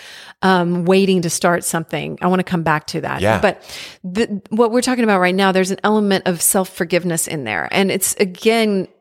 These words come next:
Speaker 1: talking about if you don't do it for yourself, then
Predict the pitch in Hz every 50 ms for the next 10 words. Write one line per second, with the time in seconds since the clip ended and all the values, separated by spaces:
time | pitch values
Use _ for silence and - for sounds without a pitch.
0 | _ _ - - 202 202 202 196 - 214 202 185 175 180 175 165 165 - 170 170
1 | - 190 196 240 254 277 247 220 - 214 202 196 196 - - 185 175 170 175 165
2 | - - - 180 175 175 175 165 - - - - - - - - - 175 175 190
3 | 196 190 185 185 185 185